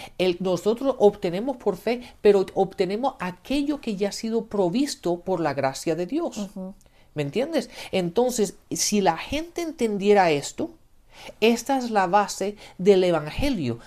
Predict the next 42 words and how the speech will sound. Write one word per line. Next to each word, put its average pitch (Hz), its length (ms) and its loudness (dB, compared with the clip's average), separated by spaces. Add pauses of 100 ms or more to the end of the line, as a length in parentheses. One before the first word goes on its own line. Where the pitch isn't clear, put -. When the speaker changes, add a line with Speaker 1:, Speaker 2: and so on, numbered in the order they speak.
Speaker 1:
de 190 160 6
las 175 280 2
buenas 208 380 4
nuevas, 202 360 0
de 165 140 -2
que 165 200 0
Cristo 262 420 -2
ya 202 240 0
lo 233 120 0
ha 240 60 0
hecho 247 280 -6
todo. 277 340 -2 (400)
Lo 180 240 4
que 196 120 2
nosotros 208 440 -2
simplemente 226 560 -4
tenemos 202 340 -6
que 185 100 -4
hacer 185 220 -2
ahora 190 400 2
es 185 220 -4 (260)
obtener 196 720 0
por 254 160 0
fe 233 340 -2 (180)
lo 190 320 2
que 160 240 -2
ya 220 500 -2
ha 156 120 -6
sido 156 340 -4
provisto. 139 560 -6 (320)
Speaker 2:
Eso 190 260 -4
es 226 100 -4
completamente 208 840 -2
diferente, 185 720 2
Rafael, 160 440 -4
a 160 80 -4
lo 170 120 -6
que 196 80 -6
lo, 185 100 -2
mucha 185 360 -6
gente 180 500 -8
cree. 240 340 -4